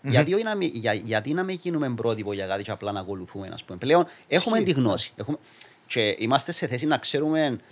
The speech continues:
Speaker 2: και εμπειρίες και παραδείγματα καλά, αλλά και κακά,
Speaker 1: Ναι, ναι,
Speaker 2: που
Speaker 1: μπορούμε
Speaker 2: να
Speaker 1: να μαθα-, μπορούμε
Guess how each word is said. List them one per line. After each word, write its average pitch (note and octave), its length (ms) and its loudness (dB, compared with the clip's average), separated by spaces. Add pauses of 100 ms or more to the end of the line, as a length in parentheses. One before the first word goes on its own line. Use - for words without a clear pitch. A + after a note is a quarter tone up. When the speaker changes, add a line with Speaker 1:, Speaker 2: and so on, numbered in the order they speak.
(340)
Speaker 2:
και A2+ 200 -2 (640)
εμπειρίες G#2 540 -2
και - 60 -4
παραδείγματα C#3 800 6
καλά, A2+ 400 6
αλλά A#2+ 120 0
και - 120 -4
κακά, F3+ 340 4
Speaker 1:
Ναι, D#4 100 4
ναι, E4+ 100 2
Speaker 2:
που E4 60 6
Speaker 1:
μπορούμε B3+ 220 10
Speaker 2:
να G#3+ 60 8
Speaker 1:
να - 60 4
μαθα-, - 140 2
μπορούμε D3 120 8